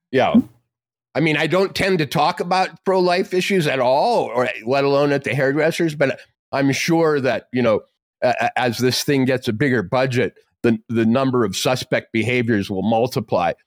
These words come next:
In fact, D H S will probably provide us with an A I program where we can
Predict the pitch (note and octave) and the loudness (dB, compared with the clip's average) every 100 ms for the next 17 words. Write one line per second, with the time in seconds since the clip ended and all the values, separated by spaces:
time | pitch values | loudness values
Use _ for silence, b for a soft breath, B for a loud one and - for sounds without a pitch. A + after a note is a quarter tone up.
0 | _ A#2+ A#2 E3+ D#3+ - C#3+ C3+ B2+ C3+ | _ -4 -2 -2 -2 -2 -2 -2 0 -2
1 | - G2+ - C3 B2 A#2+ F#2 G#2 F2+ F#2 | -2 -4 -2 -2 0 -2 -2 -4 -2 -2
2 | G2+ A2+ - G2 F2+ D#2+ G2+ F2+ E2 F#2 | 0 -2 0 -2 -2 -2 0 0 0 -2
3 | G#2 - G#2+ A2 B2 G#2+ A#2+ A#2+ G2+ G2 | -2 0 0 0 0 0 0 0 0 0
4 | G2 F#2+ F#2+ | -2 -2 -2